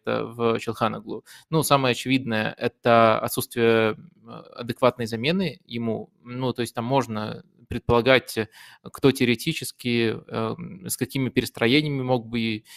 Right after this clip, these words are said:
его подменять. Мне кажется, с некоторыми перестроениями даже Классен мог бы быть заменой, но пока это всё не отлажено,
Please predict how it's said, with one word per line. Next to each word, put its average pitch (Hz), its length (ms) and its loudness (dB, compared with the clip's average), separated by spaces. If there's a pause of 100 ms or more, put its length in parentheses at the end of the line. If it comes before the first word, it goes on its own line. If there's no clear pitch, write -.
(160)
его 117 180 4
подменять. 113 440 2
Мне 120 80 0
кажется, 131 260 4
с - 80 -8
некоторыми 123 320 -4
перестроениями 117 560 0
даже 107 200 -2
Классен 143 420 4
мог 127 140 -4
бы 120 100 -2
быть 117 160 -4
заменой, 117 400 0
но 123 220 2 (320)
пока 151 260 8
это 147 140 6
всё - 160 0
не 127 80 0
отлажено, 123 720 2